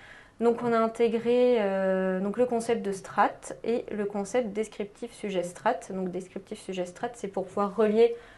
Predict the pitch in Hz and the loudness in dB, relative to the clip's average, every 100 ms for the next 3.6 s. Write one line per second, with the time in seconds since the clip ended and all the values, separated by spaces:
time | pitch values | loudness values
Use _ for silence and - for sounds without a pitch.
0 | - - 233 240 233 208 202 202 190 175 | -20 -2 0 0 0 0 0 0 -2 -2
1 | 175 226 233 - 208 190 185 - 202 202 | -2 -4 -4 -4 0 2 2 -2 -6 -4
2 | 180 170 175 - - - - 185 175 180 | -4 -4 -4 -10 -14 -18 -10 -8 -6 -4
3 | 180 160 - 202 196 185 | -6 -8 -10 -8 -6 -6